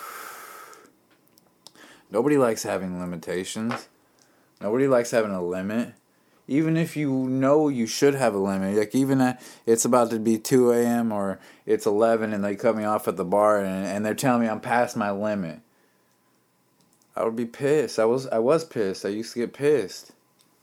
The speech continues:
you know? You know you have a limit personally, but when someone tells you how your, what your limit is or what, who you should be or what you should be doing,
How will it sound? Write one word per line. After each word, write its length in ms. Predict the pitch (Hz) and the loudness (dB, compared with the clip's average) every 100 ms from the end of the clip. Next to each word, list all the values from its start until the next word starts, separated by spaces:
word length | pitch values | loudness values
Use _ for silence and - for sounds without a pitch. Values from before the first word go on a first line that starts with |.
| _ | _
you 120 | 95 | -6
know? 340 | 101 113 135 - _ _ _ _ - | -2 -2 -4 -10 _ _ _ _ -6
You 140 | 113 | -2
know 200 | 135 151 | 2 4
you 180 | 170 165 | 4 0
have 240 | 139 135 | 0 0
a 40 | 127 | 2
limit 380 | 120 120 135 - | 2 0 -2 -2
personally, 540 | 131 139 139 135 139 | 0 0 -2 -2 -2
but 200 | 117 104 | 2 2
when 140 | 101 | 0
someone 300 | 104 120 120 | -4 -2 -2
tells 400 | 117 127 117 117 | 0 2 2 0
you 280 | 113 113 127 131 - _ | -2 -2 -2 -6 -20 _
how 220 | - 104 | 0 2
your, 360 | 110 107 107 92 | 2 2 0 0
what 220 | 98 110 | 2 2
your 140 | 110 | 0
limit 360 | 101 104 113 101 | -2 -2 -2 0
is 240 | 101 113 | 2 2
or 100 | 104 | 0
what, 200 | 90 101 | 0 0
who 180 | 87 110 | -2 -2
you 220 | 113 107 | -2 -2
should 280 | 107 - 110 | -8 -4 -2
be 140 | 110 113 | 0 0
or 80 | |
what 220 | 95 98 101 | 0 -2 -6
you 60 | |
should 260 | 92 107 104 | -6 -4 -4
be 80 | 104 | -4
doing, 420 | 110 113 117 | -2 -2 -2